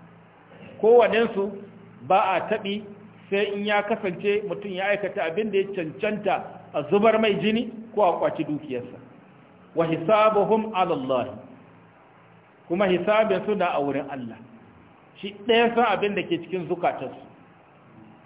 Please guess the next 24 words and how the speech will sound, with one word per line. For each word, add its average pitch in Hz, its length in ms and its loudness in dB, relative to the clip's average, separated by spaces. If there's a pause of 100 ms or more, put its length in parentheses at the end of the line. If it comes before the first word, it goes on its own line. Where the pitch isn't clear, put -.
(120)
Wani 214 460 4
tare 196 260 2
da 185 140 -2
shi, 185 320 -6
eh, 180 220 2
muka 202 260 -2
shiga 160 220 -2
musulunci. 160 580 -6 (420)
Da 180 100 4
wace 240 240 2
manufa 220 500 2
shiga 202 180 2
musulunci? 240 680 0 (300)
Can 214 160 0
tsakanin 180 420 0
shi 165 80 -2
da 131 160 -2
Allah. 117 240 -8 (1800)
Wani 240 440 4
tare 214 260 4
da 208 160 0
shi 196 80 -2
muke 202 320 -2
sallah. 156 340 -2